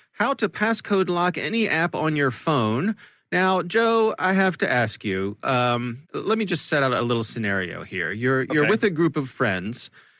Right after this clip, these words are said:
Speaker 1: and, uh, you say to your friend, "Oh, I have to show you this photo. This is a funny photo. Let me, uh, just ch-, look at this photo," or, "Look at this cute picture of my dog or my child," or whatever.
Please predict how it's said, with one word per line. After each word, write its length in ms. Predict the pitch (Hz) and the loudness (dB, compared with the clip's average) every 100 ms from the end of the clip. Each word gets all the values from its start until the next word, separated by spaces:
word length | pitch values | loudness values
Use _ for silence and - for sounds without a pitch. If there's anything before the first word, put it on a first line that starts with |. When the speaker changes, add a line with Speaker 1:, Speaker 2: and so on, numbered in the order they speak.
| _ | _
Speaker 1:
and, 580 | - 127 123 123 123 120 | -2 0 0 0 0 0
uh, 120 | 117 | 2
you 180 | 117 123 | 2 0
say 200 | - 185 | 2 2
to 60 | 185 | 4
your 140 | 165 | 2
friend, 400 | - 160 147 143 | 2 0 0 0
"Oh, 360 | 180 220 226 226 | 2 4 4 2
I 80 | 151 | 2
have 200 | 165 185 | 0 0
to 80 | 165 | -4
show 260 | - 175 | 0 2
you 200 | 175 170 | 4 4
this 220 | 147 139 | 2 0
photo. 500 | - 127 117 98 87 | -2 0 0 0 -6
This 240 | - 156 - | -4 -4 -4
is 120 | 131 | -2
a 120 | 120 | -2
funny 760 | 101 - - 202 196 190 185 185 _ | -4 -14 -4 0 2 2 0 -4 _
photo. 640 | - 127 110 101 98 104 _ _ _ _ 139 | -2 2 2 2 0 -4 _ _ _ _ -2
Let 120 | 139 | 0
me, 240 | 143 135 | 2 2
uh, 160 | 123 117 | 2 0
just 260 | 135 - - | -2 -6 -6
ch-, 180 | - | -4
look 160 | 196 196 | 0 0
at 60 | 160 | 0
this 180 | 147 | -2
photo," 320 | - 120 98 98 | 0 0 0 0
or, 100 | 117 | 0
"Look 240 | 147 185 | 2 2
at 80 | 196 | 0
this 140 | 175 | 0
cute 360 | - 214 202 - | -2 -2 -4 -2
picture 280 | 190 - 175 | -4 0 -2
of 80 | 151 | 0
my 160 | 147 | 0
dog 540 | 120 104 90 82 82 95 | 0 0 0 -2 -4 -4
or 160 | 95 | -2
my 360 | 101 98 101 98 - | -2 -2 -2 -4 -6
child," 400 | - 117 92 90 | -2 -2 -2 -2
or 80 | 117 | 0
whatever. 420 | 151 156 101 - | 2 2 0 -6